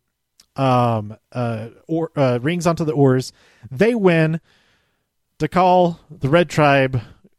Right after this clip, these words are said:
heads to tribal council. So already I feel like this, I, I mean, I want Red to win.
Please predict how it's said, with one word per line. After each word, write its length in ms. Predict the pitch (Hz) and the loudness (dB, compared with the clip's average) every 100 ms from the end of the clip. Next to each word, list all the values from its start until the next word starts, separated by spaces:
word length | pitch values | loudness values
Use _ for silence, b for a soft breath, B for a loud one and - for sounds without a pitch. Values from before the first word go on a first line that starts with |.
| _ | _
heads 320 | - 147 131 - | -6 -6 -4 -10
to 160 | - | -10
tribal 280 | - 139 120 | -2 2 2
council. 460 | - 117 107 107 98 | 0 -4 -6 -12 -8
So 380 | - 151 139 - | 0 2 2 0
already 560 | 196 226 226 220 214 - _ | 2 4 2 2 0 -4 _
I 120 | - | -2
feel 260 | 156 - 202 | -2 2 2
like 200 | 185 160 | 2 0
this, 320 | 156 139 - - | -2 -2 -6 -4
I, 180 | 160 175 | -4 -2
I 80 | 170 | -2
mean, 200 | 175 165 | -2 -4
I 140 | 151 | -4
want 300 | 156 185 214 | 0 0 0
Red 240 | 165 175 151 | 0 0 0
to 100 | 151 | -2
win. 180 | 139 | -2